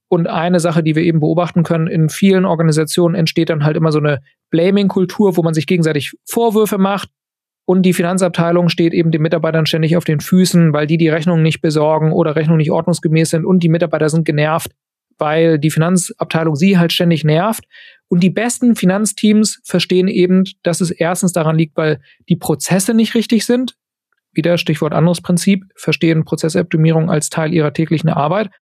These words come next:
und sehen sich aber eben als die Experten, die dafür zuständig sind, das zu verbessern.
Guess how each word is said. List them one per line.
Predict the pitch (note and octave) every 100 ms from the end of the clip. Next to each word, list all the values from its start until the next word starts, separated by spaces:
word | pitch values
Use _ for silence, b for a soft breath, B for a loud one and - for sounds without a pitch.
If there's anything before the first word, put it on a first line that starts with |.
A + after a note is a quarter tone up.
| _ -
und | F#3+
sehen | E3+ F#3
sich | G#3 G3+
aber | F3 D#3+
eben | F3 G3+
als | A3 E3 -
die | - B3
Experten, | G#3 - - F3 F#3+ G#3 F#3
die | F3 F3+
dafür | D#3+ E3+ F#3+ G#3 G3+ G3
zuständig | - A#3 A3 G3 G3 F#3+
sind, | G3+ F3+
das | F3
zu | G3
verbessern. | F#3+ A3 - C#3 E3+